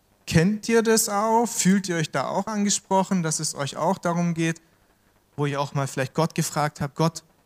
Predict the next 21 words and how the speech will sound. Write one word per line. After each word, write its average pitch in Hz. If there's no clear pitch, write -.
wie 139
soll's 143
denn 151
jetzt 147
eigentlich 135
weitergehen? 143
Wie 147
soll's 151
denn 143
mit 135
mir 214
weitergehen, 214
Gott? 139
Ich -
mache 151
mir 147
vielleicht 143
Gedanken 165
um 151
meine 139
Familie. 226